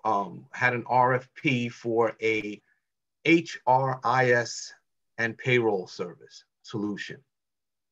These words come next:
And that's basically software for our H R to help manage the benefits and a payroll software.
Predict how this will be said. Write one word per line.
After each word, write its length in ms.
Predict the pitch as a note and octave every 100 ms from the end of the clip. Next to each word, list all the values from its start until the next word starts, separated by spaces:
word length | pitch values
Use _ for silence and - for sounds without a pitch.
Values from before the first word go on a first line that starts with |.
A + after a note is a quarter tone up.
| _ -
And 80 | B2+
that's 200 | D3+ D3
basically 580 | D3+ D3+ D3 C3 C3+ B2+
software 720 | - D3 C#3+ - C3+ C3+ C3
for 360 | C3 B2+ A#2+
our 260 | A2+ A2+ A#2
H 280 | C3 C3+ C3
R 260 | C3 C3 D3
to 140 | C3+
help 240 | A#2 A#2+ A#2
manage 460 | A#2 A#2+ A#2+ A#2
the 120 | G#2
benefits 720 | - A#2 B2 B2+ - - - - _ _ _ -
and 420 | C3 C3 C3 C3 C3 -
a 40 |
payroll 600 | - D3+ C#3+ A#2 G2 F#2 _ _
software. 600 | - G2+ F2+ - - -